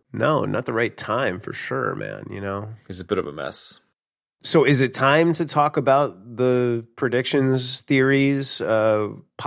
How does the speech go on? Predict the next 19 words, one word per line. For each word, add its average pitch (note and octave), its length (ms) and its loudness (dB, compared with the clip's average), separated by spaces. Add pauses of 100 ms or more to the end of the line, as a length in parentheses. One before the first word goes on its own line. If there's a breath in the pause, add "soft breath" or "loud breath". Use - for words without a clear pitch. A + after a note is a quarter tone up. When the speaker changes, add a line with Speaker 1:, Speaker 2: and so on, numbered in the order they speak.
Speaker 1:
positations, C#3 840 0
as B2+ 160 0
it C3 80 2
were? C3+ 220 4 (280 soft breath)
Speaker 2:
Yeah, A2+ 120 4
I - 20 6
think A#2+ 140 4
it G2+ 60 2
makes E2+ 220 -2
sense. D#2 260 -6
We're G2+ 80 -8
kind F#2 220 0
of E2 180 -6
already E2 440 0 (260)
circling E2 480 -4
that E2 300 -8
a E2+ 60 -8
bit. D#2 280 -4
So D#2 300 -8